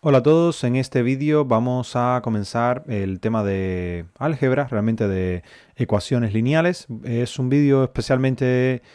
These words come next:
bueno, principalmente dirigidos a estudiantes de primero y segundo de la eso, el tema de ecuaciones lineales. Yo voy a, a ver un poquito de álgebra, de cómo pasar del lenguaje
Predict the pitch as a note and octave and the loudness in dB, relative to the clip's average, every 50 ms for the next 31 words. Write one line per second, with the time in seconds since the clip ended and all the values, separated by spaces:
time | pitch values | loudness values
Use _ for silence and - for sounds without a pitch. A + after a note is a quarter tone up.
0 | - - _ _ _ _ _ _ _ D3 C#3 A#2+ G#2+ A#2 A#2 G#2 A#2+ C#3 C#3+ D3 | -20 -20 _ _ _ _ _ _ _ 2 2 2 2 2 0 2 2 2 2 2
1 | C#3+ - D3+ C#3 C#3 C3+ B2+ C#3+ D3+ C#3+ C3+ - - A#2 - - A#2 A2+ B2 B2+ | 2 4 4 4 4 4 4 2 2 2 2 0 -2 -8 -2 0 2 2 4 2
2 | B2+ B2 B2+ A#2 G#2 A#2 A2+ A2+ A2+ G2+ G2+ A#2+ A2+ A#2+ B2 A#2+ B2 B2 A#2+ A#2 | 2 2 0 0 2 2 2 2 2 2 2 2 2 4 4 4 4 4 4 4
3 | A2 - - A#2 A2 G#2+ A2+ A2 G#2+ G#2 G2+ G2+ G2+ A2+ C#3 - - F3 F3+ F#3+ | 2 0 0 -2 0 0 2 2 2 2 2 4 2 2 2 0 -2 -4 -4 -4
4 | - _ _ _ _ _ _ _ _ _ _ _ _ _ _ _ _ _ _ _ | -6 _ _ _ _ _ _ _ _ _ _ _ _ _ _ _ _ _ _ _
5 | _ _ - - B2+ B2 A#2+ G#2+ - B2 B2 B2+ A#2+ A2+ A2+ A#2 B2 A#2+ A#2 G#2 | _ _ -2 2 4 4 4 4 4 4 4 6 6 6 6 6 6 6 4 2
6 | - - - - - - _ - B2 - A#2+ A2+ - - B2+ A#2 A2 F#2 G#2+ G#2+ | 0 -4 -18 -20 -20 -20 _ -4 -2 0 0 -2 0 -2 0 0 0 -2 -4 -4
7 | G#2 G2 F#2+ F#2+ G2+ F#2+ - - C3 C3 C#3 C3+ - B2+ C3 C#3 C#3 C#3 C3+ C3 | -4 -4 -6 -6 -8 -6 0 2 4 4 2 0 -2 0 4 4 6 6 6 6
8 | C3 C3 B2+ B2 A#2+ - - - _ _ _ - A#2+ C3 C#3 C#3 C3+ - C#3 B2 | 6 6 4 4 2 -2 -8 -20 _ _ _ 0 2 4 4 4 2 0 -4 -6
9 | B2 A#2+ C3 A#2+ A#2 B2 C#3+ D#3+ C#3+ C#3 C#3+ C3 B2+ B2 A#2 A2 - B2 B2 A2+ | 0 2 4 4 6 6 6 4 4 2 2 4 4 4 4 2 0 0 0 0
10 | A#2 A2 - - A#2+ A#2 A2+ A2+ A2 A2 G#2+ G#2+ A2 A2 A2+ G2 G2 A2 G#2+ G#2+ | 0 -2 0 -2 -2 0 0 0 0 0 0 2 2 0 0 0 -2 -2 -2 0
11 | G#2+ G#2 G2+ F#2+ | -2 -2 -2 -4